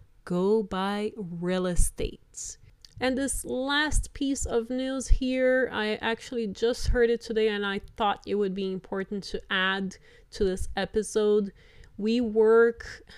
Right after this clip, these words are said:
casts substantial doubt over its ability to continue operating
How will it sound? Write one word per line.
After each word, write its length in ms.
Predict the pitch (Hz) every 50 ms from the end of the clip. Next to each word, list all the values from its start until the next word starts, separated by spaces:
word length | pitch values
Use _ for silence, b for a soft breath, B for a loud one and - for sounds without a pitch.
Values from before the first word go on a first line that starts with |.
| B B - -
casts 880 | - - - 214 208 202 208 214 214 - - - - - - - - -
substantial 1040 | - - - 208 180 175 - - - - 214 208 220 208 - - - 262 247 240 233
doubt 600 | 196 180 196 - 196 180 175 180 190 208 208 - - -
over 460 | - 190 190 190 196 190 196 196 190 - -
its 260 | 190 - - - - - -
ability 600 | 196 185 165 165 185 185 175 185 185 185 185 185
to 180 | - - -
continue 640 | - - - 190 175 165 - - - 185 175 175 175 -
operating 880 | - - 190 170 _ - - 175 165 165 165 165 160 160 165 160 160 165